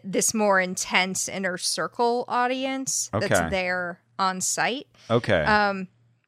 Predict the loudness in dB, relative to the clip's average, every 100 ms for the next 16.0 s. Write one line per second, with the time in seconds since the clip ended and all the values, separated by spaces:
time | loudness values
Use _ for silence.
0 | _ 0 6 6 6 4 2 2 4 6
1 | 4 -2 -4 -2 -2 -4 -6 -6 -2 0
2 | 2 2 0 -4 -2 -2 0 0 0 0
3 | -2 -4 -2 -2 -2 -2 -2 -4 -6 -6
4 | -8 -8 -8 -8 -8 -6 -6 -8 -10 -10
5 | -10 -12 -12 _ 2 4 4 2 -4 -14
6 | -4 2 2 4 4 4 4 4 4 4
7 | 0 -2 -2 0 0 0 -2 0 -2 -2
8 | 0 0 -2 -4 -10 _ 4 6 6 4
9 | 4 4 4 2 -2 -8 -2 2 2 4
10 | 4 4 0 0 0 0 0 2 4 4
11 | 2 0 2 0 0 -2 0 0 0 -2
12 | -4 0 2 4 2 0 2 2 0 -6
13 | -2 0 0 0 -2 -2 -6 -4 -2 4
14 | 4 4 0 2 2 4 0 0 0 2
15 | 2 -2 -8 -8 -8 -6 -6 -6 -10 -10